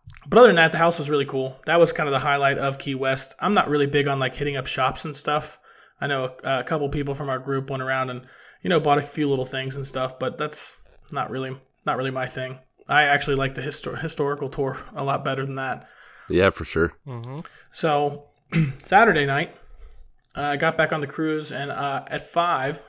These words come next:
Speaker 1: I entered a Texas Hold'em tournament.
Speaker 3: Ooh.
Speaker 2: What?
Speaker 1: Yeah, it was a hundred dollar
Speaker 2: Yeah.
Speaker 1: buy-in. And, uh, me and my stepdad both entered.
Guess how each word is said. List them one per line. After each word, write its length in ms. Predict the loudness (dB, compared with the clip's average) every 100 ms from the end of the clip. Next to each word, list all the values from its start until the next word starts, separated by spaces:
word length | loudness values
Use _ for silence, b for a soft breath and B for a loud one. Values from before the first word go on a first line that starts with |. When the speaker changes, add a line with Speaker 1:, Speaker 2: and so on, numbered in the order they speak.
| _
Speaker 1:
I 140 | -4 -2
entered 420 | -4 -2 -2 -2
a 440 | -6 -4 -4 -6 _ _
Texas 340 | -6 -6 -6 -10
Hold'em 500 | -2 -2 -2 -6 -10
tournament. 420 | -12 -12 -14 -16 -8
Speaker 3:
Ooh. 760 | -4 -2 0 0 -2 -4 -8 -12 -12
Speaker 2:
What? 840 | -8 -4 -2 0 0 0 -2 -8 -8
Speaker 1:
Yeah, 340 | 0 4 4 2 -6
it 0 |
was 100 | -6
a 60 | -2
hundred 240 | 0 2
dollar 240 | 4 4 4
Speaker 2:
Yeah. 60 | 4
Speaker 1:
buy-in. 420 | 4 2 -2 -8 -14 _ _ _ _ _ _ _ _ _ _ _ _ _ _ -2
And, 220 | 0 4
uh, 140 | 4
me 140 | 4 4
and 80 | 2
my 80 |
stepdad 500 | 2 2 2 2 2
both 240 | 4 2 2
entered. 420 | -4 -2 -2 -4